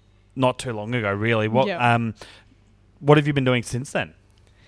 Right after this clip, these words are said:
Speaker 2: Yeah, it's a good question. Not much. I've been
Speaker 1: Not
Speaker 2: enjoying
Speaker 1: much?
Speaker 2: my time.
Speaker 1: Yeah,
Speaker 2: Uh,
Speaker 1: that's fair.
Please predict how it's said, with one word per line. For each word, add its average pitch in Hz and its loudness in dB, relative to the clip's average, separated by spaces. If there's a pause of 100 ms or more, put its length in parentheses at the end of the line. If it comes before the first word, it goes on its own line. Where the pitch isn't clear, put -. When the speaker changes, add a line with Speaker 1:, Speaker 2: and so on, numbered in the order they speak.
(320)
Speaker 2:
Yeah, 233 0
it's 175 -8
a 196 -12
good 202 -10
question. - -8 (260)
Not 285 -2
much. 381 -2
I've 302 -18
been 285 -2
Speaker 1:
Not 254 0
Speaker 2:
enjoying 285 6
Speaker 1:
much? 214 0
Speaker 2:
my 208 2
time. 226 2 (160)
Speaker 1:
Yeah, 117 0
Speaker 2:
Uh, 139 0
Speaker 1:
that's - -4
fair. 90 -6